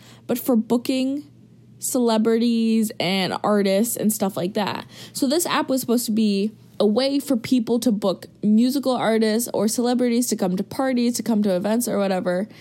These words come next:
Because frankly, uh, unless you know, unless you're already in that industry, you don't know how to do those things. You don't know how to access those kind of people. So he was having, he was creating a way for who knows who, rich people, to be able to do this easier.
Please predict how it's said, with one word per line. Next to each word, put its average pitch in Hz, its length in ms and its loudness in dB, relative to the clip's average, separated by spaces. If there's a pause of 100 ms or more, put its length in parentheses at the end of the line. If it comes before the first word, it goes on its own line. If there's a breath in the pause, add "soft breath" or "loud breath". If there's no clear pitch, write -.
(600 loud breath)
Because 262 280 2 (100)
frankly, 262 640 0 (420)
uh, - 60 -2 (160)
unless 226 540 2
you 233 100 4
know, 208 460 2
unless 202 320 0
you're - 120 -6
already 196 280 2
in 196 80 2
that 185 180 -2
industry, 247 600 0
you 226 120 4
don't 349 160 4
know 277 100 0
how 262 120 2
to 233 80 4
do 294 180 4
those 208 200 2
things. 196 200 0
You 208 60 2
don't 220 160 2
know 233 80 4
how 247 160 2
to 165 60 -8
access 233 340 -2
those 202 180 -2
kind 190 160 -2
of - 80 -4
people. - 400 -2
So 240 160 0
he 269 200 2
was 302 180 0
having, 226 480 0 (300 loud breath)
he 320 160 2
was 339 120 2
creating 262 360 0
a 240 60 4
way 185 320 2
for 185 460 0 (360 loud breath)
who 330 180 0
knows 330 240 0
who, 180 480 2
rich 202 300 -4
people, 175 600 -2 (280 loud breath)
to - 80 -8
be 247 80 2
able 214 160 4
to 226 100 2
do 185 180 2
this - 300 -4
easier. 247 480 0